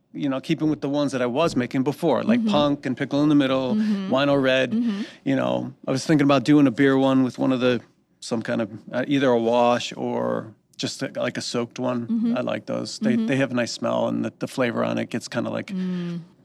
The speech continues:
Speaker 1: like, roasted, nutty, kind of
Speaker 2: Yeah.
Speaker 1: aromatic.
Speaker 2: So it's
Speaker 1: But
Speaker 2: pick-
Speaker 1: that keeps us in the cheese game. <laughs>
Speaker 2: Sure.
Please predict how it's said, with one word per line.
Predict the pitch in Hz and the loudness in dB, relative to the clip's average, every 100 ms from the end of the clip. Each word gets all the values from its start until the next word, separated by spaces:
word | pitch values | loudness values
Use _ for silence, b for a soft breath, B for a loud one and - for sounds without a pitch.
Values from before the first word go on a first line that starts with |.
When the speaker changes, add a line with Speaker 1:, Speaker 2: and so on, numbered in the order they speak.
| - - | -18 -10
Speaker 1:
like, | 117 120 | -8 -2
roasted, | 123 117 - 120 110 | -2 -2 -4 -2 0
nutty, | 117 117 113 113 104 - - | 0 2 0 -2 -8 -16 -8
kind | 127 | -4
of | 123 123 | -2 -2
Speaker 2:
Yeah. | |
Speaker 1:
aromatic. | 117 113 117 113 117 _ _ | 0 0 0 0 -4 _ _
Speaker 2:
So | - 254 | -6 -2
it's | 190 | 2
Speaker 1:
But | 185 | 4
Speaker 2:
pick- | |
Speaker 1:
that | 202 | 4
keeps | 220 185 | 2 2
us | 170 160 | 2 4
in | |
the | 139 | 4
cheese | - 127 | 4 0
game. | 110 127 - | 2 0 -2
<laughs> | - | -2
Speaker 2:
Sure. | - | 2